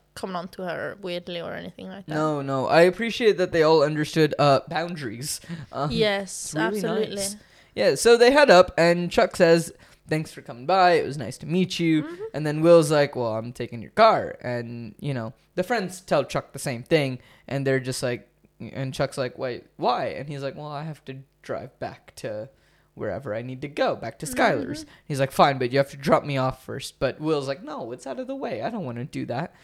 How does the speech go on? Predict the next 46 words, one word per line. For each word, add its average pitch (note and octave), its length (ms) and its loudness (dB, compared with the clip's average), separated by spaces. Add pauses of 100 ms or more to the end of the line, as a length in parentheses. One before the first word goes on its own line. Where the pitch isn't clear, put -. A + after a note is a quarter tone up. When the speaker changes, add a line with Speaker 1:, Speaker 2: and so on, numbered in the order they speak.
(180)
Speaker 2:
Skylar, F4+ 480 6
meanwhile, D3+ 380 0
pops C3+ 320 2
in, C#3 240 -8 (280)
and E3+ 140 -4
she's G#3 220 -4
like, G#3 160 2
"I C3+ 120 4
thought B2+ 240 0
I C3 60 4
was D3 160 0
seeing F3 240 -4
your G4 140 -2
place C#3+ 260 -4
tonight." G#2+ 420 -14
And D#3 160 -6
Will's F#3 260 4
just D#3+ 120 -4
like, E3 100 0
"Not G3 240 0
tonight." A#2+ 380 -8 (400)
And F#3 160 0
Chuck F#4+ 220 4
agrees, D3+ 580 0 (320)
saying D3 340 -2
that, C#3+ 280 2
you D3+ 100 0
know, C3 160 0
if C3 100 0
she D#3 120 -4
takes D#3 260 0
one F3 180 2
look F3+ 200 0
at - 80 -2
his C3+ 180 0
place, B2 380 -4 (340)
Will E3 260 8
knows C#3+ 420 2
he C#3 100 -2
will C3 120 2
be B2+ 140 -4
dropped C3 500 2
like B2+ 200 -12
a C3+ 40 -14
bad B2+ 260 -4
habit. - 420 -8